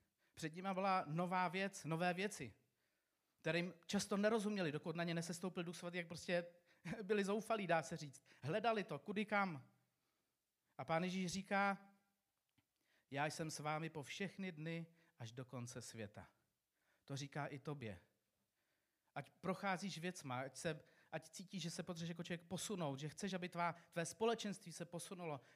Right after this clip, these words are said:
tak nezapomeň, že Pán Ježíš, Bůh, je s tebou. V nejužším kruhu učedníků byli ti, kdo měli pochybnosti.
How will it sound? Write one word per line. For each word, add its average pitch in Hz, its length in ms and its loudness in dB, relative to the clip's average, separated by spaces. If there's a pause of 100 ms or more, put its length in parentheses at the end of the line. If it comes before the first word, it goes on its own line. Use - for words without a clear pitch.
tak 151 160 -4
nezapomeň, 180 720 2 (180)
že 156 260 -2 (140)
Pán 156 240 0
Ježíš, 143 460 -6
Bůh, 180 400 -4 (140)
je 139 140 -4
s - 120 -6
tebou. 123 420 -4 (1300)
V 131 60 -2
nejužším 214 380 2
kruhu 220 300 4
učedníků 214 580 -2
byli 175 220 2
ti, 208 340 -2 (180)
kdo 156 160 -4
měli 190 240 2
pochybnosti. 175 800 -6